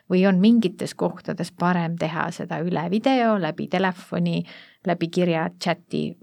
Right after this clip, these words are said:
need võimalused on ju kõik täna lahti, et kas on mingi, mida sa eelistad või mis on efektiivsem?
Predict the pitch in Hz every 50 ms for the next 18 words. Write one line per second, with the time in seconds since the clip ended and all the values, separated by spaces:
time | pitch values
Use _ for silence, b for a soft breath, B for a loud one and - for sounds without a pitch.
0 | 196 202 185 - - - 180 180 175 185 185 185 180 170 175 170 - 175 180 175
1 | 165 170 175 180 175 175 - - 170 165 160 165 170 175 - - - - 165 -
2 | - - 170 - 196 202 220 220 220 214 196 180 175 165 170 170 170 165 - 165
3 | 170 175 190 185 180 170 - - - - - 175 - 165 160 165 165 170 - 175
4 | 165 165 160 170 - 170 - - 202 185 170 - - - - - 185